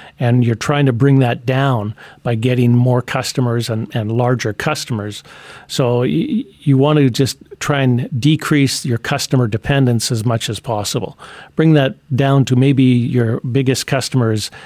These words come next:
is twenty, twenty-five percent of your business, and your next one is, like, fifteen percent and then ten percent. It's a lot easier to recover from a loss of a ten or fifteen percent customer than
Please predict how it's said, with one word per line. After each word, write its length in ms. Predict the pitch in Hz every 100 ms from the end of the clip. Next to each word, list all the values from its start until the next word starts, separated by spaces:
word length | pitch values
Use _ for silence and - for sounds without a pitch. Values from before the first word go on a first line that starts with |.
| - -
is 280 | 123 101
twenty, 500 | - - 147 135 104 -
twenty-five 520 | - 135 123 127 120
percent 380 | - 110 151 123
of 60 | 120
your 100 | 107
business, 540 | 110 143 127 113 - - - - -
and 220 | - 117 113
your 100 | 117
next 300 | 131 - 135
one 160 | 127
is, 120 | 120
like, 160 | 113 110 - -
fifteen 500 | - 147 - 151 139
percent 400 | 120 123 131 107
and 140 | 113
then 120 | 117 113
ten 240 | - 127
percent. 520 | 113 113 117 101 -
It's 160 | 117 -
a 60 |
lot 160 | 156 143
easier 260 | 143 123 123
to 60 |
recover 440 | 120 113 151 135 123
from 300 | 135 117 107 - - -
a 60 | 131
loss 340 | 127 131 120
of 100 | 131
a 60 | 110
ten 280 | - 131 127
or 80 |
fifteen 480 | 110 139 123 143 123
percent 400 | 110 113 120 113
customer 500 | - 120 - 127 110
than 300 | 107 120 107